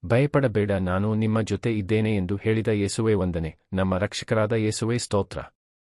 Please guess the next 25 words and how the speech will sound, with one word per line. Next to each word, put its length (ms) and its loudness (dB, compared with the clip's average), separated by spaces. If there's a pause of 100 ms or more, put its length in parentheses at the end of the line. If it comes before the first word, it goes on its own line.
(500)
ತಂದೆಯೇ, 380 4
ನಿಮ್ಮ 260 2
ನಾಮದಲ್ಲಿ 600 0
ನಂಬಿಕೆ 480 0
ಇಟ್ಟು 300 -2
ನಮ್ಮ 260 0
ಕುಟುಂಬಕ್ಕಾಗಿ 760 -2
ಪ್ರಾರ್ಥಿಸುತ್ತೇವೆ. 840 -4 (100)
ನೀವು 440 0
ನಮ್ಮ 220 2
ಪ್ರಾರ್ಥನೆಗೆ 640 0
ಉತ್ತರಿಸುವ 600 -2
ದೇವರಾಗಿದ್ದೀರಿ. 840 -4 (920)
ದೇವ, 260 4
ನಮ್ಮ 300 2
ಎಲ್ಲ 260 2
ದುಃಖ, 340 -4 (180)
ಕಷ್ಟ, 300 -4
ರೋಗ, 480 0 (140)
ನೋವು, 240 4
ನಿರಾಶೆ, 400 0
ತೊಂದರೆ 480 0
ಎಲ್ಲವನ್ನೂ 520 0
ನಿಮಗೆ 300 -2
ಸಮರ್ಪಿಸುತ್ತೇವೆ. 880 -6